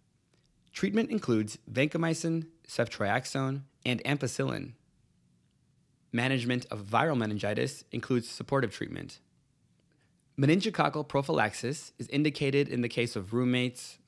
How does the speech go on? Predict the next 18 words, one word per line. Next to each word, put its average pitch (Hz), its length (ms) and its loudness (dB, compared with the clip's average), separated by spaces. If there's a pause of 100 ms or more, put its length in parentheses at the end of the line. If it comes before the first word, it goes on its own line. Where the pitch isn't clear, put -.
or 127 160 -2
intimate 135 420 -2
contacts. - 640 -6 (540)
Also 120 260 2
childcare 143 520 0
workers, 147 580 -2 (320)
those 117 240 0
that 117 80 0
have 107 160 -2
direct 104 280 -2
exposure, 139 640 0
such - 340 -4
as 107 200 -2
with 107 180 -2
risk 110 260 -2
factors 123 420 -2
like - 220 -6
kissing 123 460 -4